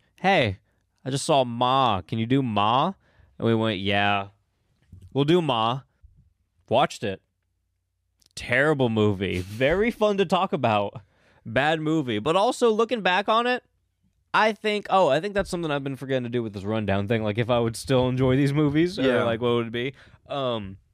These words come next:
Speaker 2: Well, it was
Speaker 1: I, I
Speaker 2: all things
Speaker 1: guess I've kinda said
Speaker 2: killing
Speaker 1: that.
Speaker 2: before, and we already know
Speaker 1: It was
Speaker 2: your
Speaker 1: basically
Speaker 2: opinion about
Speaker 1: Thanksgiving and
Speaker 2: <laughs>
Speaker 1: Midsummer and all
Speaker 2: Yeah.
Speaker 1: that, so I guess that's fine.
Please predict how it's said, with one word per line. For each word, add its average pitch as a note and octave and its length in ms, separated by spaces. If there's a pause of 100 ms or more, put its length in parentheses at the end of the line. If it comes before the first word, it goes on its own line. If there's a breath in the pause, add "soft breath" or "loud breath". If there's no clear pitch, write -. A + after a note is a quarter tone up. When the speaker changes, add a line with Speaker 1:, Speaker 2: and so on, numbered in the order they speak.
(500)
Speaker 2:
Well, D#3 320
it D3+ 140
was D#3 300
Speaker 1:
I, - 40
I - 40
Speaker 2:
all C#3+ 100
things B2+ 40
Speaker 1:
guess - 20
I've D3 160
kinda G#2+ 180
said - 20
Speaker 2:
killing D#3+ 280
Speaker 1:
that. - 160
Speaker 2:
before, B2 380
and A2 60
we B2+ 140
already A#2 260
know A2 140
Speaker 1:
It G#2+ 40
was G#2 80
Speaker 2:
your A2+ 120
Speaker 1:
basically A2+ 280
Speaker 2:
opinion A2 240
about G#2 280
Speaker 1:
Thanksgiving G2+ 180
and G2 120
Speaker 2:
<laughs> G2 200
Speaker 1:
Midsummer F#2 480
and F2+ 80
all F#2 140
Speaker 2:
Yeah. F#2 160
Speaker 1:
that, G#2 80
so F#2 160
I F2+ 60
guess F#2 200
that's F2 160
fine. F#2 320